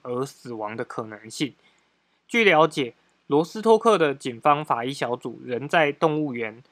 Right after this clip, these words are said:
发现就是企鹅尸体的地方调查证据。那企鹅的尸体呢，也被送到了国家农业办公室进一步的检查，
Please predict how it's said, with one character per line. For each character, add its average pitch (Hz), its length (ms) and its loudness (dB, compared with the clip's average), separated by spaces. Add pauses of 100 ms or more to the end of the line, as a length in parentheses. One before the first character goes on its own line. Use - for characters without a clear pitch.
(140)
发 156 180 6
现 151 280 -2 (460)
就 139 120 -4
是 135 220 -2
企 202 300 0
鹅 135 100 4
尸 170 180 -4
体 151 180 -12
的 117 100 -10
地 147 200 -6
方 131 240 -2
调 131 220 2
查 107 220 -10
证 117 240 -6
据。 120 240 -14 (500)
那 165 300 8
企 220 200 2
鹅 165 80 6
的 160 100 4
尸 180 220 -4
体 147 200 -8
呢， 117 140 -12
也 113 120 -12
被 147 160 2
送 143 260 -2
到 139 180 6
了 117 140 -8
国 120 220 -8
家 147 240 4
农 131 240 -8
业 151 140 2
办 139 220 0
公 127 220 -8
室 127 240 -8
进 151 260 -6
一 123 80 -12
步 131 220 -8
的 110 160 -12
检 104 260 -10
查， 104 400 -12